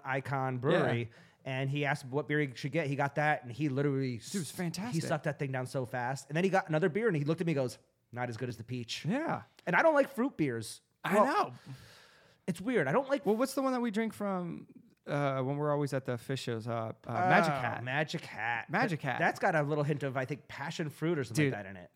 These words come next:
Speaker 2: that was one of the happiest days I'd ever found when they brought that out here. I, for, like, years, I went, my mom moved to, to, where is she at? Fort Benning. And, uh, she'd take me down to Savannah, and we were having some drinks, and this guy's like, "Try this Magic Hat. It's brand new." Or it's not brand new, but, like, it was the first time I ever had it. And I was like, "Holy crap, this is beer I wish I had in Arizona." And for, like, three years, it wasn't there. And then they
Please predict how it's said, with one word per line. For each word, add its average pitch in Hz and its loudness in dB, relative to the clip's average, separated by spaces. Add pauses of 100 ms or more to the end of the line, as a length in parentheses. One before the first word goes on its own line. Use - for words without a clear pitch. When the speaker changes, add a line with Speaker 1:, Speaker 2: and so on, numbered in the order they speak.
Speaker 2:
that 156 8
was 214 6
one 196 2
of 170 0
the 147 2
happiest 135 0
days 127 0
I'd 127 2
ever 123 -2
found 127 -2
when 135 0
they 123 0
brought 120 -2
that 123 2
out 117 0
here. 120 -4
I, 139 0
for, - -4
like, 135 -6
years, 123 -6
I 131 -2
went, 147 0
my 127 -4
mom 143 -2
moved 147 -2
to, 127 -2 (180)
to, 117 -10 (280)
where 120 -10
is 110 -12
she 117 -10
at? - -10
Fort 135 -4
Benning. 160 0 (520)
And, 131 0
uh, 117 -2
she'd 135 -6
take 143 -4
me 143 -2
down 131 2
to 120 -4
Savannah, 208 0
and 185 0
we 151 0
were 147 2
having 135 -2
some 123 -12
drinks, 156 -2
and 147 -6
this 139 -6
guy's 151 -2
like, 143 -2
"Try 240 -2
this 240 -6
Magic 220 -4
Hat. 151 0
It's 196 -4
brand 196 -2
new." 196 -4
Or 127 -2
it's 117 -6
not 123 -4
brand 110 -8
new, 120 -2
but, 110 -6
like, 107 -6
it - -8
was 117 -6
the 117 -14
first 120 -6
time 120 -6
I - -
ever 113 -6
had 113 -4
it. 143 -4
And - -10
I 127 -6
was 110 -8
like, 120 -8
"Holy 175 -2
crap, 160 -2
this 165 2
is 123 -8
beer 135 2
I - 0
wish 139 -4
I 147 0
had 143 0
in 139 -6
Arizona." 127 -2
And 127 -10
for, 135 -6
like, 117 -10
three 143 0
years, 143 0
it - -8
wasn't 127 -4
there. 127 0
And 123 -4
then 110 -8
they 107 -14